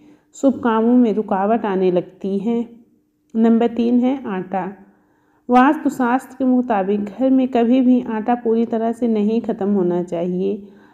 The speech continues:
आटा ख़त्म होने से पहले ही नया आटा लेकर रख दें,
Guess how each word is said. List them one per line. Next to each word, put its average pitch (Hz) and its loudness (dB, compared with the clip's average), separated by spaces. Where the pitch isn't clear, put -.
आटा 214 2
ख़त्म 247 0
होने 233 2
से 233 -6
पहले 220 -2
ही 240 2
नया 220 -2
आटा 220 -4
लेकर 220 0
रख 226 -2
दें, 180 -2